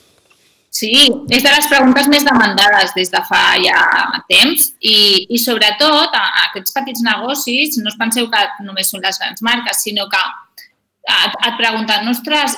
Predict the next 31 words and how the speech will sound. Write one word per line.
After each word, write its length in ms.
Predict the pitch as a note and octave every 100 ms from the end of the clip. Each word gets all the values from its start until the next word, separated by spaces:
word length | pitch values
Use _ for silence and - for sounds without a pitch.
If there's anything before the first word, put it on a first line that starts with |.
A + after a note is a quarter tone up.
| A#3
i 220 | A3+ G#3+
es, 140 | A3 - - - -
a 60 | G#3+
vegades 380 | C4 D#4+ E4+ E4+
ens 160 | D4+
pensem 460 | - B3+ B3 C#4+ D#4 C#4
que 140 | A3+ D4
és 240 | D4 - A#3
la 180 | B3+ C#4 C#4 -
solució, 640 | A3+ G3+ F#3+ - G3 F3 F3 E3+ _ _ _ G#3
no? 120 | G#3 C4+ C#4+ - - - -
I 140 | A#3+
hem 80 | A#3+
de 120 | C4 D4+
tenir 220 | D4 C4+
molt 240 | B3+ A#3+ A#3+
clar, 480 | C#4 C#4+ B3+ C#4+ -
nosaltres 480 | A3+ A3 A3+ C4+ C4+
quan 220 | - A3
fem 140 | A3 A#3
una 80 | B3+
estratègia 600 | C4 A#3+ A#3+ A3+ A3+ A3 G#3 G3+ G3+
de 140 | G3 F#3 F3+ -
màrqueting 400 | G#3 A3 A3+ A3+ A3
d'influencers 580 | G3+ G3+ G3 A#3 A3+ G#3
o 140 | G3+
una 160 | A3+ C4
estratègia 400 | C4+ A#3+ A3+ G#3+
de 140 | F#3+ G3
marca, 340 | A#3+ C#4 A#3 A3+ C#4+ - _ _ -
a, 140 | A3